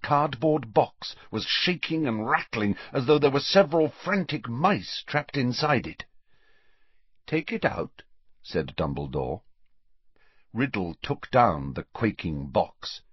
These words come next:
He looked unnerved. "Is there anything in that box that you ought not to have?" asked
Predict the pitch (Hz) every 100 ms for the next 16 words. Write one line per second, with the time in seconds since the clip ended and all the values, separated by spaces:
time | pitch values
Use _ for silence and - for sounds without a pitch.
0 | _ - _ - 85 92 113 - - 110
1 | 104 104 110 90 73 64 - - - _
2 | - _ _ _ - _ _ _ - _
3 | _ - - 220 208 262 220 - 117 110
4 | 98 98 92 - 101 90 82 87 - 87
5 | 69 - - - 80 98 92 101 95 -
6 | 92 78 - - 85 73 78 69 - 196
7 | 240 - - _ - 82 78 - -